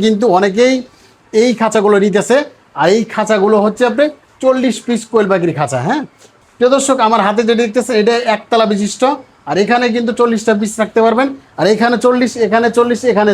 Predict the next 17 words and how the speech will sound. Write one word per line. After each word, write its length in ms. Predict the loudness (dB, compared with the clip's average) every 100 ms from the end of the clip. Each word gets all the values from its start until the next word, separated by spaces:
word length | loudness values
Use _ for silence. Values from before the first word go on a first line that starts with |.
| 2
চল্লিশ, 260 | 0 -2 -6 -18 -20 -4 0
মানে 140 | 2 2
এখানে 260 | 2 0 2 2 0 0
totally 440 | 0 2 2 2 2 2
একশো 220 | -2 -2 0 0
বিশ 200 | -2 -4 -6
পিস 240 | -2 -2 -2 -8 _ _
কোয়েল 160 | 0 0 0
পাখি 160 | 0 0
লালন 140 | 0 0
পালন 120 | -2 -2
করতে 160 | 0 0
পারবেন 200 | 0 -4 -10 _ _ _ -4
একেবারেই, 600 | -2 0 2 2 2 2 0
আহ, 500 | -6 _ -2 0 2 0
মানে 140 | 0 0
ছোট 160 | -2 0